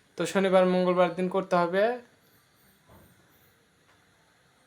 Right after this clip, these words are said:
আমার শিষ্যরা যারা ভক্তি শ্রদ্ধা করে তাদের কোনো সমস্যা নাই।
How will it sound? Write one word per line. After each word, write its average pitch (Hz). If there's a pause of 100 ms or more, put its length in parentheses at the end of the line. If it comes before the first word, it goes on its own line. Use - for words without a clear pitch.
(380)
আমার 180
শিষ্যরা 190
যারা 185
ভক্তি 175
শ্রদ্ধা 175
করে 185
তাদের 170
কোনো 180
সমস্যা 180
নাই। 208